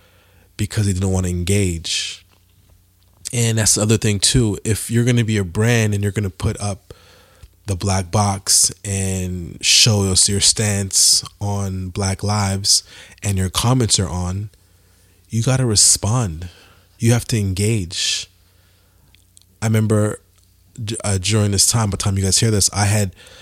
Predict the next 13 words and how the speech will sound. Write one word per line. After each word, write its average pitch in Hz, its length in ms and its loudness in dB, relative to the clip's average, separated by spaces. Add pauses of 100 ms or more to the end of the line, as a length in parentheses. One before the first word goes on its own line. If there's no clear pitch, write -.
(220)
uh, 101 160 -4
Profoto 107 600 0
had 95 200 -4
put 110 160 0
up, 92 340 -8 (440)
uh, 90 380 -8 (200)
their 98 400 -2
Black 95 440 -2
Lives 90 380 0
Matter, 92 600 0 (2000)
um, 85 640 -8 (760)
box. - 680 0
And 87 540 -4